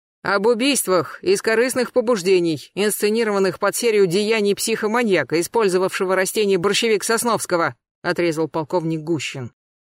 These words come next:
"Он растёт у вашего участка". "Какой ещё борщевик? Что за чушь?" "Проведём экспертизу геля из вашего душа", многозначительно пообещал полковник Гущин.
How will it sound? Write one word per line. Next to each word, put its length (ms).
"Он 260
растёт 400
у 60
вашего 300
участка". 540
"Какой 480
ещё 320
борщевик? 560
Что 220
за 220
чушь?" 580
"Проведём 680
экспертизу 540
геля 300
из 100
вашего 340
душа", 380
многозначительно 880
пообещал 540
полковник 560
Гущин. 500